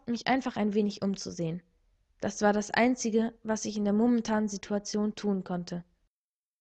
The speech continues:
Müde stand ich auf und klopfte mir den Dreck von der Hose, bevor ich losging und ganz einfach umherschlenderte. Ich versuchte, mir nichts von meiner Nervosität anmerken zu lassen.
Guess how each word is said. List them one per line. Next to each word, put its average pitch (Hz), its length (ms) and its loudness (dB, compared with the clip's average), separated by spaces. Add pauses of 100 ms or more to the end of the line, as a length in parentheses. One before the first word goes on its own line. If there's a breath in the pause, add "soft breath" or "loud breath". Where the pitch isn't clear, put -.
(1500)
Müde 285 400 8
stand 233 340 2
ich 208 220 -2
auf 226 220 2 (160)
und 208 80 -4
klopfte 214 480 -2
mir 208 100 2
den 196 180 -2
Dreck 202 280 -2
von 190 140 -4
der 190 120 0
Hose, 202 380 -2 (260 soft breath)
bevor 226 300 2
ich 226 160 0
losging 262 500 4
und 220 160 -6
ganz 262 240 0
einfach 220 340 -2
umherschlenderte. 190 840 -4 (800)
Ich - 160 -10
versuchte, 247 640 0 (260 soft breath)
mir 220 140 4
nichts 262 240 0
von 247 100 4
meiner 240 220 6
Nervosität 226 840 2
anmerken 202 460 2
zu - 100 -8
lassen. 185 380 -4